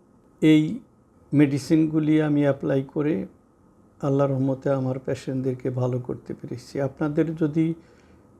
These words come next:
কারো এই ধরনের প্রবলেম থাকে, হঠাৎ করেই মানে কোমরের ব্যথা হয়, চিন করে ব্যথাটা হয়, বিদ্যুৎ বোধ ব্যথাটা হয় এবং তীব্র ব্যথা, অসহ্যকর ব্যথা,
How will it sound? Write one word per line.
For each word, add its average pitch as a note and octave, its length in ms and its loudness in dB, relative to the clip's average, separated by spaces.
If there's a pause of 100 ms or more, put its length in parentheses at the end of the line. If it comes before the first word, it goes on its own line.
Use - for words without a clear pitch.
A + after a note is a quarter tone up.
কারো D3+ 300 2
এই E3+ 320 4
ধরনের D3+ 420 2 (100)
প্রবলেম C#3+ 480 0
থাকে, C#3+ 540 -6 (1160)
হঠাৎ G3+ 500 4 (100)
করেই E3+ 360 2 (1120)
মানে D3+ 240 2
কোমরের D3 520 2
ব্যথা C#3 300 -2
হয়, C#3+ 300 -2
চিন F3+ 280 2
করে D3+ 280 2
ব্যথাটা C#3+ 480 -2
হয়, C#3 220 -2
বিদ্যুৎ C#3 420 2
বোধ C#3+ 320 0 (140)
ব্যথাটা C#3 420 -2
হয় C3 280 -4 (560)
এবং C#3+ 220 0 (140)
তীব্র F3+ 400 4
ব্যথা, D3 300 -2
অসহ্যকর E3 800 0
ব্যথা, - 440 -10